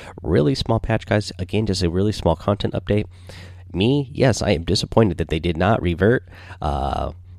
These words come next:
you know, hashtag revert like a lot of people <laughs> on, uh,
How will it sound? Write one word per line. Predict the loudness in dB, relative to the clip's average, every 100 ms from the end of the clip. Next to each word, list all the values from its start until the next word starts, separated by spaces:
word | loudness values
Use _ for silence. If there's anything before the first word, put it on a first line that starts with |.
| -10
you | -4
know, | -4
hashtag | -2 -4 0 0 0
revert | 2 2 2
like | -2 0
a |
lot | 0 2
of | 0 -2 -6
people | -4 -2 -2 -2 -4
<laughs> | -2
on, | -2 -2 -4
uh, | -6 -6 -8